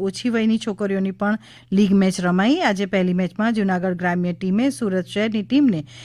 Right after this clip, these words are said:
બીજી મેચમાં બોટાદે નર્મદાને, ગાંધીનગર શહેરે આણંદ જિલ્લાને અને ભાવનગર ગ્રામ્ય સીમે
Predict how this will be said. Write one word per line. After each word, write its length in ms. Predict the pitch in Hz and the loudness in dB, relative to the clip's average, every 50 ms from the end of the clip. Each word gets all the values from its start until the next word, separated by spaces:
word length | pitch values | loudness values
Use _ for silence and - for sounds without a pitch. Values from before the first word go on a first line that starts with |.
| - - - | -18 -8 -2
બીજી 240 | 214 226 226 220 302 | 0 2 4 4 6
મેચમાં 480 | 294 277 233 220 - - 214 208 214 214 | 6 6 4 4 2 0 0 0 2 2
બોટાદે 460 | 185 185 185 - 196 185 185 190 185 | 0 -2 -2 -2 -2 -2 0 0 0
નર્મદાને, 580 | 185 180 175 175 202 220 220 226 226 226 247 269 | 0 0 0 0 0 0 2 2 2 2 2 2
ગાંધીનગર 500 | 247 - 196 185 180 175 180 175 170 170 | 2 0 0 0 0 0 -2 -2 -2 -4
શહેરે 340 | 170 - - 180 180 175 185 | -4 -2 -2 -4 -2 -2 -4
આણંદ 340 | 180 - 185 185 196 214 226 | -4 -4 -2 0 2 2 2
જિલ્લાને 380 | 190 233 226 220 226 240 277 285 | 2 2 0 2 2 2 2 2
અને 140 | 240 202 | 2 0
ભાવનગર 460 | 185 175 170 175 185 196 202 190 196 180 | 0 -2 -2 -2 -2 -2 -2 -2 -2 -4
ગ્રામ્ય 400 | 175 185 180 175 175 180 185 185 | -2 -4 -4 -2 -2 -2 -2 -4
સીમે 460 | - - - 254 262 240 202 165 | -6 -4 -2 0 0 2 0 -2